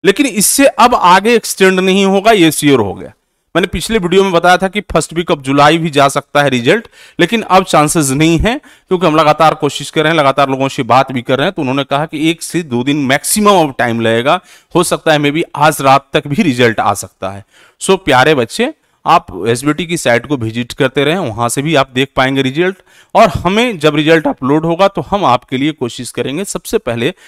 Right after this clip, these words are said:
वीडियो के माध्यम से आपको रिजल्ट के बारे में जानकारी अपडेट्स कर दें कि अभी आपकी रिजल्ट इतना बजे तक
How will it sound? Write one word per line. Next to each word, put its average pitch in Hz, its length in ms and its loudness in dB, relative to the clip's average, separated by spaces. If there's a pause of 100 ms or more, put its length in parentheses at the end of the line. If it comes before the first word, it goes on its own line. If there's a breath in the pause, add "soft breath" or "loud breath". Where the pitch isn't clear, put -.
(180 soft breath)
वीडियो 143 300 0
के 147 100 -6
माध्यम 117 340 -4
से 226 220 -6 (300 soft breath)
आपको 120 280 -2
रिजल्ट 120 340 0
के 139 120 -6
बारे 110 240 -2
में 117 100 -6
जानकारी 110 400 -4
अपडेट्स 98 420 -6
कर 139 160 -4
दें 185 160 -6
कि 160 240 -8
अभी 123 220 -4
आपकी 110 240 -6
रिजल्ट 110 300 -4
इतना 104 240 -6
बजे 117 220 -6
तक - 140 -10